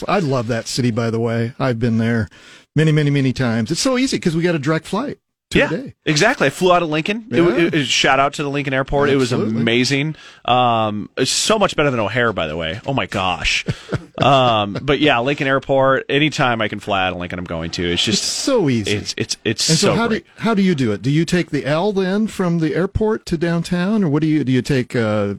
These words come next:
Speaker 1: a taxi
Speaker 2: It depends
Speaker 1: or a
Speaker 2: if I'm late or not,
Speaker 1: Yeah.
Speaker 2: or y-, usually I, I learned in Chicago it's a Lyft town. You don't Uber, you Lyft.
Speaker 1: Yeah, that's
Speaker 2: So
Speaker 1: right. Yeah.
Speaker 2: you typically, uh, you're, you're taking a Lyft in, and the best thing about downtown conferences is you have to be downtown. So,
Speaker 1: Yes.
Speaker 2: um, we're right in the
Speaker 1: Yes.
Speaker 2: heart of everything, and,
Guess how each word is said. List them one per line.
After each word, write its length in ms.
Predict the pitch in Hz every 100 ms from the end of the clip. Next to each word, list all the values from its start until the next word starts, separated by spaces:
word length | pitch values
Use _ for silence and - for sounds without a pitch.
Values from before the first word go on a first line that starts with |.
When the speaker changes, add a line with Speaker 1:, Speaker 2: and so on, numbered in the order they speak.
| -
Speaker 1:
a 160 | - 104
taxi 480 | - 143 175 - 196
Speaker 2:
It 80 | 180
depends 240 | 139 175
Speaker 1:
or 40 |
a 20 | 104
Speaker 2:
if 40 |
I'm 120 | 165
late 400 | 131 104 104 120
or 100 | 135
not, 420 | 131 131 135 135 131
Speaker 1:
Yeah. 60 |
Speaker 2:
or 100 | 123
y-, 240 | 120 - 131
usually 760 | 135 139 180 170 170 143 131 127 -
I, 120 | 131
I 120 | 123
learned 300 | 135 139 147
in 80 | 139
Chicago 480 | 120 - 139 135 113
it's 80 | 110
a 20 |
Lyft 280 | 101 120 -
town. 260 | 110 85 95
You 60 |
don't 200 | 107 131 -
Uber, 280 | 117 92
you 140 | 90 87
Lyft. 400 | 90 87 - -
Speaker 1:
Yeah, 140 | 113
that's 100 | 120
Speaker 2:
So 480 | 147 110 98 98 92
Speaker 1:
right. 120 | 104
Yeah. 40 | 117
Speaker 2:
you 120 | 139
typically, 560 | - - - 151 139 117
uh, 140 | 110
you're, 180 | 113 107 110
you're 140 | 107
taking 280 | - 101 95
a 40 |
Lyft 260 | 90 95 -
in, 260 | 95 95 95
and 220 | 90 92 - - -
the 80 | 135
best 360 | - 170 170
thing 160 | 180 156
about 200 | 147 135
downtown 480 | 123 127 139 127 127
conferences 560 | 117 120 131 151 147
is 120 | 127
you 100 | 101
have 160 | 104 110
to 60 | 107
be 200 | 117 120
downtown. 520 | 131 156 175 185 214
So, 360 | - 143 120 113 -
Speaker 1:
Yes. 220 | 120 131
Speaker 2:
um, 260 | 139 135
we're 160 | 127 143
right 200 | 123 127
in 60 | 240
the 40 |
Speaker 1:
Yes. 100 | 117
Speaker 2:
heart 180 | 107 120
of 80 | 110
everything, 560 | 113 117 123 113 117 104
and, 560 | 104 101 98 98 95